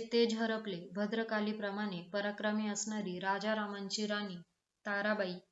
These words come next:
मुघलांशी युद्ध करायला सज्ज होऊन तिने रणरागिणीचे रूप धारण केले,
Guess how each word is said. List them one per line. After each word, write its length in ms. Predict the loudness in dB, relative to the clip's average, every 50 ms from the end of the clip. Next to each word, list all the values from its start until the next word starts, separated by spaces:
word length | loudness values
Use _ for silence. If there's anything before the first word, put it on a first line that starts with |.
| _ -20 -20 -20 _ _ -6
मुघलांशी 580 | -2 -2 0 2 4 6 6 6 4 4 2 2
युद्ध 320 | 0 0 -2 -2 -2 -2
करायला 480 | 2 2 4 4 4 2 2 0 -4 -6
सज्ज 400 | -6 -2 -2 -2 -2 0 0 0
होऊन 400 | 0 0 0 -2 -2 -4 -6 -8
तिने 340 | -6 -4 0 0 2 2 2
रणरागिणीचे 840 | 2 0 0 0 0 0 0 0 0 0 0 0 0 2 2 2
रूप 240 | 2 0 -4 -4 -4
धारण 360 | -4 -2 -2 0 0 0 0
केले, 300 | -2 -2 -4 -4 -6 -8